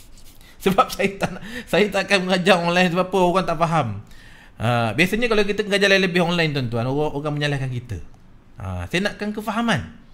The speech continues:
You decide. Your money, you decide. You have to understand how to read the market. Kalau tidak, useless. Mungkin kalau, kalau saya guide satu dua hari, betul. Tapi tuan-tuan kalau tak faham, sampai bila pun akan terus baca dan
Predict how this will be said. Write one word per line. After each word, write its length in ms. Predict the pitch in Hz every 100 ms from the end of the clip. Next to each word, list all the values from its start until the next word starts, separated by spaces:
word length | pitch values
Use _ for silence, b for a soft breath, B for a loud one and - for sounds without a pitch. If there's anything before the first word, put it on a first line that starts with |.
| b b b
You 240 | 143 214 269
decide. 400 | 247 - 226 - - - - - - - - - -
Your 240 | 165 214 262
money, 400 | 240 247 254 226
you 160 | 165 247
decide. 480 | 233 226 226 160 - -
You 160 | 180
have 160 | 208 208
to 80 | 202
understand 640 | 214 220 - 226 143 117
how 160 | - 185
to 100 | 208
read 80 | 208
the 80 | 202
market. 320 | 208 202 190 - - - - - - - - - -
Kalau 100 | 185
tidak, 460 | 190 262 233 - - - - 151
useless. 480 | 190 247 269 196
Mungkin 400 | 170 214 359 311 226 - -
kalau, 320 | 226 233 - - B B - -
kalau 160 | 202
saya 160 | 214 262 214
guide 400 | 185 196 151 -
satu 240 | 185 208
dua 240 | 190 175 160
hari, 320 | 143 117 131 -
betul. 320 | 170 233 269 185
Tapi 240 | 208 302
tuan-tuan 320 | 247 240 254
kalau 140 | 247 226
tak 100 | 214
faham, 160 | 214 208 202
sampai 160 | 214
bila 240 | 226 240 202
pun 320 | 202 214 170 - - - - -
akan 220 | 160 202
terus 240 | 196 202 196
baca 200 | 190 202
dan 140 | 196